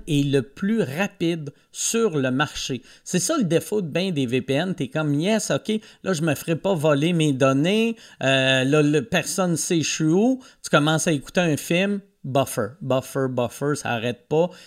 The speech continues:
T'es comme, « Tabarnak », là, tu vas sur un site, t'attends, t'attends, t'attends, tu te tannes, tu décroches le V P N. Non, V P N, c'est pas ça. NordVPN, quand tu l'as sur,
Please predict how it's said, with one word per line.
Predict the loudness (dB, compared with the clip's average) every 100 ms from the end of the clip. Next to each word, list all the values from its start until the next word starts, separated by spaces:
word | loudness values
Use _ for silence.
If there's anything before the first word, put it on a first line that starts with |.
| _
T'es | -4
comme, « | -2 -2 -2
Tabarnak », | -2 -2 -2 -2 -2 0 2 2
là, | 0 -2
tu | -2
vas | -4
sur | -2 -2
un | -2 -4
site, | -4 -4 -4
t'attends, | -6 -8 -4 -4 -6 -6
t'attends, | -6 -4 -4 -4
t'attends, | -2 -4 0 -2 -2 -6 -20 -14
tu | -14
te | -6 2
tannes, | 4 6 4 0 -6 _ _ _ _ _ _ _ _ _ _ _
tu | -10 -2
décroches | 2 2 2 0 0
le | 0 0
V | 0 0
P | 0
N. | 0 -4 -12 0
Non, | 2
V | 2 0
P | 0
N, | -2 -2
c'est | -2
pas | -4
ça. | -4 -10 _ -10
NordVPN, | 0 2 2 2 2 2 0 -4 -6 2
quand | 2
tu | 2 2
l'as | 4 2 -4 -10
sur, | -8 2 4 4